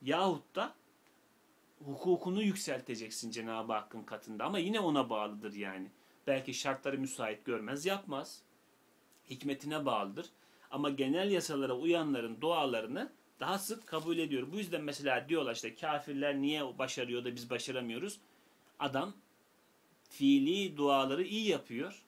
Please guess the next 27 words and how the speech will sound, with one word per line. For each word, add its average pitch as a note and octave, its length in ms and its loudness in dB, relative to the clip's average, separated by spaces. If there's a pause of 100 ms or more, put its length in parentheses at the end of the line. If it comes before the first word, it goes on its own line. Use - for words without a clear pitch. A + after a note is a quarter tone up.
(460)
Biz D3+ 240 -8
fiili F3+ 500 -2
dualarda C3 640 2
eksik F3+ 400 -6
kalıyoruz. A2+ 600 -8 (960)
Ha, - 320 -8 (420)
Çantacı C#3 540 -2
Necmi C#3+ 300 0
abinin C#3 380 2
bir C3+ 120 -6
tabiri C#3 420 0
var. A#2+ 200 0 (600)
Hacının C#3 540 2
diyor C#3 240 2 (600)
kalbi C#3 440 0
değil, G3+ 220 0
işi E3 280 0
bozuk. A2+ 440 -4 (280)
Yani A#2 100 -16
hacı C#3 300 -2
yapıyor, B2+ 340 0
olmuyor. C#3+ 640 0 (480)
Filanca C#3+ 500 -2
diyor C3+ 180 2
adam C#3+ 260 0
yapıyor, C#3+ 360 -2
oluyor. D3+ 460 4